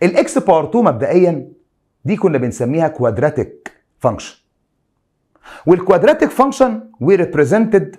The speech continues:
by a curve على شكل يو أو على شكل إن. إمتى هرسمها يو؟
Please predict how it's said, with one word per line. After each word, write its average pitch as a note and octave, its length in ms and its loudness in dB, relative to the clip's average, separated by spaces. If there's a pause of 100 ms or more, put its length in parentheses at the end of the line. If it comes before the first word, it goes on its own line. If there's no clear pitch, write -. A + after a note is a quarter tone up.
by F#3 420 2 (300)
a - 40 -2
curve B2+ 400 0 (460)
على G#2+ 180 -2
شكل C3+ 280 -2
يو C4+ 500 0 (600)
أو C#4+ 120 4
على C3+ 160 2
شكل C#3 280 -4
إن. E2+ 280 -8 (1200)
إمتى E4 220 2
هرسمها G#3+ 480 2
يو؟ G3 420 0